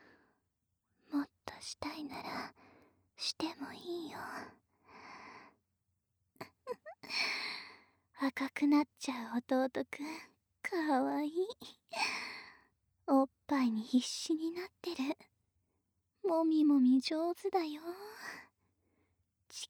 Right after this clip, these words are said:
首も。そうそう。優しく触ってね。あ、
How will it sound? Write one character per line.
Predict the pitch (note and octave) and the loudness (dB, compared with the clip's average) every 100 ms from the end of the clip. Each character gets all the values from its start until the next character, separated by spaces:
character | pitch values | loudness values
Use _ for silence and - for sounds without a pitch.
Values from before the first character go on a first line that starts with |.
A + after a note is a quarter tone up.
| _ | _
首 | - C#4 B3 - G#3+ | -6 -4 -4 -2 -2
も。 | - B3+ D4+ D4 - - _ _ _ - - - - - - - _ - _ _ _ _ - C#4 _ _ A4 - - - - - - - - - - - _ - - - | -4 -8 -8 -10 -16 -20 _ _ _ -20 -20 -20 -20 -20 -20 -20 _ -20 _ _ _ _ -12 -12 _ _ 0 0 -4 -14 -12 -14 -14 -12 -10 -10 -12 -16 _ -20 -14 0
そ | C#4+ | 2
う | C4+ C#4 B3 | 2 0 -2
そ | - - - C#4+ | -4 -8 -8 -8
う。 | - - - - _ _ _ _ _ _ - | -8 -10 -12 -18 _ _ _ _ _ _ 2
優 | C4+ C4+ | 6 6
し | - - C#4+ - - - | 4 -6 -10 -10 -12 -8
く | D#4 | -8
触 | - D4+ D4 D#4 | -2 2 4 2
っ | - _ | 0 _
て | E4+ D#4 | -2 -2
ね。 | C4 - - - - - _ - - - - - - - - - _ _ _ _ _ _ _ _ _ _ _ _ _ _ _ _ _ _ - - - - _ _ _ _ | -4 -10 -12 -14 -18 -20 _ -20 -20 -18 -18 -18 -18 -20 -20 -20 _ _ _ _ _ _ _ _ _ _ _ _ _ _ _ _ _ _ -20 -20 -20 -20 _ _ _ _
あ、 | _ | _